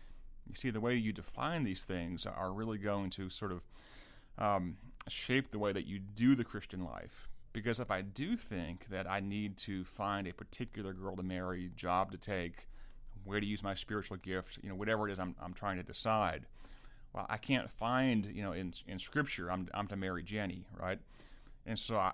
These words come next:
I then need to craft or develop another means of revelation to get that information. Uh, a-, and so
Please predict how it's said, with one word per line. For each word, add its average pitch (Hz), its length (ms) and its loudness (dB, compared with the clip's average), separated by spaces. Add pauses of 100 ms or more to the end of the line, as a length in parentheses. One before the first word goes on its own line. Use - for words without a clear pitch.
I 104 100 2
then 135 300 2
need 107 320 2
to 95 360 -2 (300)
craft 107 640 2
or 98 240 -2
develop 98 720 4
another 107 580 2
means 104 340 4
of 90 120 -8
revelation 92 800 -2 (600)
to - 80 -6
get 113 340 2
that 92 140 0
information. 98 600 -2 (880)
Uh, 98 200 0 (100)
a-, 90 240 -6
and 101 160 -2
so 104 400 4